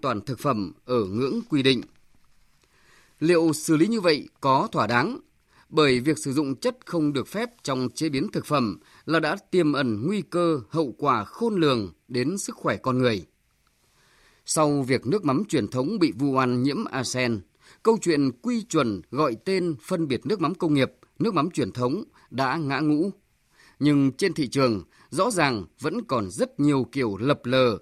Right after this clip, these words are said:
đánh lận con đen, như ba doanh nghiệp sai phạm vừa được Thanh tra Bộ Nông nghiệp và Phát triển Nông thôn công bố. Và với công đoạn làm nước mắm giả như đã bị phát hiện, ba doanh nghiệp mà cách làm như một, rõ ràng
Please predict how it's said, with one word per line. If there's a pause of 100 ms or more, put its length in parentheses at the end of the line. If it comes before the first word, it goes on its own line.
(120)
đánh
lận
con
đen, (420)
như
ba
doanh
nghiệp
sai
phạm (160)
vừa
được
Thanh
tra
Bộ
Nông
nghiệp (100)
và
Phát
triển
Nông
thôn
công
bố. (1000)
Và
với
công
đoạn
làm
nước
mắm
giả (120)
như
đã
bị
phát
hiện, (460)
ba
doanh
nghiệp (160)
mà
cách
làm
như
một, (380)
rõ
ràng